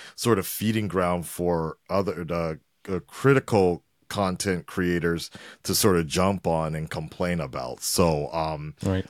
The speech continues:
Speaker 1: I know, but, you know, as far as I know, for me, I know I always stuck by, like, the guidelines, and I always was like, I,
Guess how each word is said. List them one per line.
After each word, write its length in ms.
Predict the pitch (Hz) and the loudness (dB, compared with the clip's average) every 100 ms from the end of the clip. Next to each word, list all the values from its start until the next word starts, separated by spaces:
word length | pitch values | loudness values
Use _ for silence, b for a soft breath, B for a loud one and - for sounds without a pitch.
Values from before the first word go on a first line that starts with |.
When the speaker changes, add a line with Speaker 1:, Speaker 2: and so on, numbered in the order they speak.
| - | 0
Speaker 1:
I 240 | 104 135 | 6 6
know, 300 | 143 123 113 | 8 6 4
but, 300 | 87 101 101 | 4 0 2
you 100 | 117 | 2
know, 200 | 110 101 | 4 4
as 120 | 101 | 2
far 200 | - 123 | 4 6
as 140 | 117 98 | 6 4
I 180 | 107 120 | 4 4
know, 360 | 87 78 85 - _ _ _ _ _ | 2 0 -4 -8 _ _ _ _ _
for 200 | - 98 | -4 0
me, 280 | 98 113 123 | 2 4 4
I 200 | 92 110 | 4 4
know 260 | 123 120 107 | 6 4 4
I 120 | 104 | 6
always 420 | 101 101 101 95 | 6 4 4 2
stuck 320 | - - 87 - | 0 -2 -4 -2
by, 160 | 82 | -2
like, 260 | 82 78 76 | 0 -2 -4
the 180 | 80 76 | -6 -6
guidelines, 760 | 69 71 76 73 71 73 71 | -4 -6 -4 -4 -4 -4 -6
and 120 | 76 76 | -6 -4
I 120 | 78 | -2
always 440 | 78 82 80 - | 0 0 -2 -6
was 240 | 76 78 76 | -8 -6 -4
like, 220 | 78 - | -4 -2
I, 160 | 90 | -2